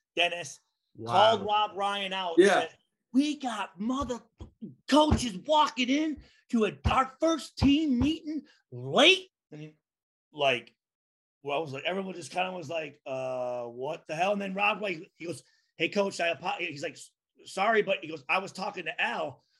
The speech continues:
Speaker 1: "Oh, now you're being condescending."
Speaker 3: That's
Speaker 1: You know?
Speaker 3: a fine. That's a fine.
Speaker 1: Yeah,
Speaker 3: You're
Speaker 1: that's
Speaker 3: being
Speaker 1: right.
Speaker 3: condescending.
Speaker 2: Oh,
Speaker 1: That's
Speaker 2: wow.
Speaker 1: right. He fined him.
Speaker 3: Yeah.
Speaker 1: And, and I'm like, I'm thinking, I've never seen a coach get reprimanded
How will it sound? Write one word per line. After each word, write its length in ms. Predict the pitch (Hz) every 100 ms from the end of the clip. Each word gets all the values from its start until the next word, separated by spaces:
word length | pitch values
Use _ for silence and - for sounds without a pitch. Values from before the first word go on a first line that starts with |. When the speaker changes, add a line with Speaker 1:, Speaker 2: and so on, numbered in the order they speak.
| -
Speaker 1:
"Oh, 120 | 214 208
now 320 | 214 269 302
you're 180 | 311 277
being 320 | 262 254 247
condescending." 960 | 233 254 254 269 - 294 262 185 135 117 _ _ _ _
Speaker 3:
That's 220 | - 277 -
Speaker 1:
You 60 |
know? 40 | -
Speaker 3:
a 40 |
fine. 380 | 330 320 285 190 131 _ _ _ _
That's 240 | 370 269 -
a 100 | -
fine. 240 | - 262
Speaker 1:
Yeah, 180 | 330 330
Speaker 3:
You're 80 | 285
Speaker 1:
that's 120 | 285
Speaker 3:
being 140 | 233
Speaker 1:
right. 80 | 320
Speaker 3:
condescending. 440 | 339 294 - - - _ 135
Speaker 2:
Oh, 220 | 139 127
Speaker 1:
That's 200 | 247 233
Speaker 2:
wow. 80 | 269
Speaker 1:
right. 440 | 311 349 320 - _ _ _ _ - - _ _ _
He 140 | - 269
fined 480 | 269 262 294 311
him. 280 | 285 208 143 _ _ _ _ _
Speaker 3:
Yeah. 120 | 131
Speaker 1:
And, 180 | 214 233 -
and 140 | 226 226
I'm 100 | 202
like, 220 | 208 - -
I'm 140 | 240 277
thinking, 340 | 262 233 202 196
I've 200 | 262 226
never 340 | 233 247 226
seen 560 | 202 - 180 185 175 135 _ _ _ _ -
a 80 | 139
coach 400 | - 196 196 -
get 200 | 165 139
reprimanded 880 | 190 196 170 160 156 156 139 131